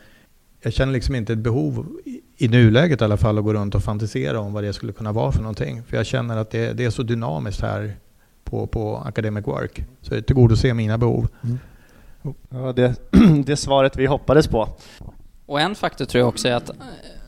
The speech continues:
Speaker 3: de som jag vet också känner verkligen att man får tillbaka av företaget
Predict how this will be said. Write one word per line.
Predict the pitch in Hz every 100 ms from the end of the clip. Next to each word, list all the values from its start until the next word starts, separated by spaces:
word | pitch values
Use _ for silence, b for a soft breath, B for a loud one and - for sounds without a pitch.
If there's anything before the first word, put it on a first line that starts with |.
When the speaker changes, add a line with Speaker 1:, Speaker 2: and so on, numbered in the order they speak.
| - - 143 - - - _
Speaker 3:
de | 143 143 143 139
som | 139 143
jag | 135 165 170
vet | 127 123
också | 123 - 120
känner | - - 156 143 143
verkligen | 139 127 - 123
att |
man | - 147
får | - 123 123
tillbaka | - 139 120 185 208 - - 120
av | 120
företaget | - 135 127 - 202 175 131 - -